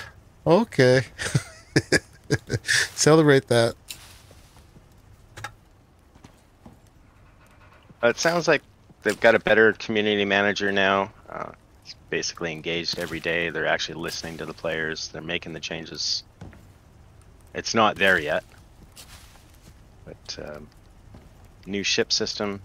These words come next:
Speaker 2: bunch of new systems in there.
Speaker 1: Well, there's a structural issue, issue with Atlas that I don't know if they'll ever be able to overcome without putting a ton of work into it, is that they built it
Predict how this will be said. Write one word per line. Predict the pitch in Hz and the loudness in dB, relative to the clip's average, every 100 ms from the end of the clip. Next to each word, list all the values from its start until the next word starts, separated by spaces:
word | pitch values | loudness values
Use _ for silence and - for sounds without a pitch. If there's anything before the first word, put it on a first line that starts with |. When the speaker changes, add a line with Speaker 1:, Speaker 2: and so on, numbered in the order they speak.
| - | -10
Speaker 2:
bunch | 95 90 | -8 -8
of | 92 | -8
new | 85 | -8
systems | - 87 - 87 82 | -8 -8 -10 -10 -10
in | 85 | -8
there. | 85 - - - - - - - - - - - - - - - - - - - - - | -10 -10 -20 -20 -20 -20 -20 -20 -20 -20 -20 -20 -20 -20 -20 -20 -20 -20 -20 -20 -20 -2
Speaker 1:
Well, | 131 | 2
there's | 156 | 4
a | 170 | 6
structural | - - 190 240 - 226 135 | 4 6 6 6 4 4 6
issue, | 123 - 117 | 4 2 -2
issue | 123 123 - 113 | 0 2 4 4
with | 110 104 | 4 4
Atlas | 113 131 147 110 98 - | 4 4 6 2 0 2
that | 107 | 4
I | 110 | 4
don't | 127 113 | 4 4
know | 120 120 | 4 4
if | 117 - | 2 0
they'll | 104 107 | 2 4
ever | 110 104 104 | 2 0 0
be | 95 | 2
able | 107 101 | 2 2
to | 85 | 0
overcome | 101 92 90 - 113 104 | 0 0 0 2 2 2
without | 92 - 98 92 | 0 2 2 2
putting | - 98 92 | 0 -2 0
a | 87 | -2
ton | - 107 | 0 2
of | 95 | 2
work | 95 107 | 2 2
into | 95 - | 0 2
it, | 92 | 0
is | 87 95 | 0 2
that | 110 107 | 2 4
they | 107 | 2
built | 98 131 - | 4 2 4
it | 110 | 2